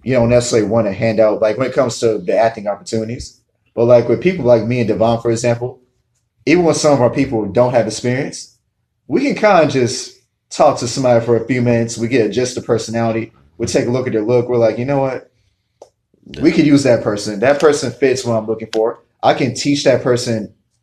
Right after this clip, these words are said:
Speaker 1: kinda how to speak the way I need them to speak or say the
Speaker 2: Exactly.
Speaker 1: lines a certain way, but they can get it." Like, for example, with you,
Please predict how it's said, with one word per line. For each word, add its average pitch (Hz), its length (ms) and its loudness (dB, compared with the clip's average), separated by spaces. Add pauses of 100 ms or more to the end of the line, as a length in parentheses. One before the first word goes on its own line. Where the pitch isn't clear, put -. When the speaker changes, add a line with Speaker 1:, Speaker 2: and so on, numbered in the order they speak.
(320)
Speaker 1:
kinda 147 200 4
how 123 120 2
to 101 80 -4
speak - 360 -4
the 120 80 0
way 117 120 4
I 113 40 2
need 117 160 0
them 101 120 -6
to 98 60 -12
speak 127 340 -8
or 101 140 -4
say 123 200 -2
the 110 80 0
Speaker 2:
Exactly. 110 60 -2
Speaker 1:
lines 120 200 0
a - 20 -6
certain 117 280 -6
way, 120 280 -2 (240)
but 120 160 -4
they 143 160 4
can 117 180 -4
get 113 180 0
it." - 260 -4 (300)
Like, 131 200 2
for 127 100 0
example, 120 360 0
with 104 200 -6
you, 131 380 0